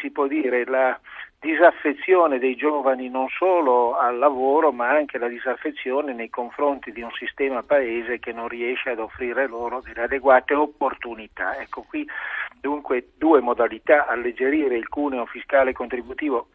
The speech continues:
quando si recupera dai tagli di spesa e dall'altro porre in essere dei lavori di natura relativamente interstiziale, ma tali da comunque occupare i giovani, altrimenti la situazione diventa davvero molto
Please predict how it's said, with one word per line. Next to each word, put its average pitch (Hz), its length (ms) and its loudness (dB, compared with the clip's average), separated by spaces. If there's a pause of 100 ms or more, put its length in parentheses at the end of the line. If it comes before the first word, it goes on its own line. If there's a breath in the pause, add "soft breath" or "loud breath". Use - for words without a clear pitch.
quando 135 420 4
si - 180 -6
recupera 117 600 -2
dai 110 220 -4
tagli 123 400 0
di - 100 -6
spesa 156 480 0
e 160 180 0
dall'altro 143 760 4 (760 loud breath)
porre 143 240 4
in 147 140 -2
essere 117 600 2
dei 120 280 -2
lavori 131 460 0
di 120 100 -8
natura 127 600 0
relativamente 135 800 -2
interstiziale, 139 880 0
ma 139 240 4
tali 156 520 8
da 127 160 0
comunque 139 560 -2
occupare 120 840 0
i 117 220 -12
giovani, 104 520 -8
altrimenti 117 640 -8
la 113 100 -4
situazione 120 720 -8
diventa 110 460 -12
davvero 110 380 -10
molto - 300 -14